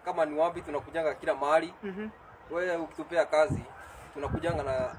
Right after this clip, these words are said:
Speaker 1: fundi wa kila aina. Kama ni stima ikifika wakati wa stima,
Speaker 2: Mhm.
Speaker 1: tunakuletea fundi.
Speaker 2: Mhm.
Speaker 1: Ikifika ni mambo na plumber, tunakuletea. Ikifika
Speaker 2: Mhm.
Speaker 1: mambo na roofing,
Speaker 2: Mhm.
Speaker 1: hata tunakuanga na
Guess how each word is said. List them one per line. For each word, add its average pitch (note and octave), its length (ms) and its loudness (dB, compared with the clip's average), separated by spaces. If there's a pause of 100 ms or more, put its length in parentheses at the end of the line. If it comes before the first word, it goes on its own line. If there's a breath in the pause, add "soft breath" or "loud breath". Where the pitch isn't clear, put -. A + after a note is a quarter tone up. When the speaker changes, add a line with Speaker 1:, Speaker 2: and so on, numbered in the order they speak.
(520)
Speaker 1:
fundi - 180 -4
wa C#3 100 0
kila C#3+ 240 0
aina. C3 200 0
Kama F3+ 220 0
ni D3+ 120 -2
stima E3 260 -6
ikifika D#3 280 -6
wakati C#3 300 -4
wa C3 100 -2
stima, F3 320 -6
Speaker 2:
Mhm. E3+ 120 -6
Speaker 1:
tunakuletea G3+ 520 -2
fundi. - 300 -6 (160)
Speaker 2:
Mhm. F#3+ 180 -10
Speaker 1:
Ikifika F#3 280 0
ni D#3 80 -2
mambo D3+ 240 0
na D3 80 -2
plumber, E3 460 0
tunakuletea. C3 540 -4 (140)
Ikifika F3 400 2
Speaker 2:
Mhm. C3+ 100 2 (380)
Speaker 1:
mambo D3 180 -2
na D#3 100 4
roofing, E3+ 360 -4 (260)
Speaker 2:
Mhm. G3 160 -6
Speaker 1:
hata E3+ 120 4
tunakuanga D#3+ 440 0
na C#3+ 80 2